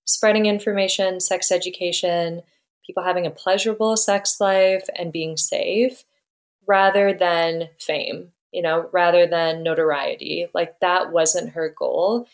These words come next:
It was just an offshoot of her being so successful.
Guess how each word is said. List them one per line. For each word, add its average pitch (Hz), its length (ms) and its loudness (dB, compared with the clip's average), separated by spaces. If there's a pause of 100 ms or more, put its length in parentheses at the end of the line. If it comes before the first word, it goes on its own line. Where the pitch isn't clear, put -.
(140)
It 165 160 2
was 185 200 0
just 175 280 2
an 165 80 -6
offshoot 151 640 -4
of - 160 -8
her 156 180 -4
being 147 240 -10
so 147 220 -2
successful. - 960 -4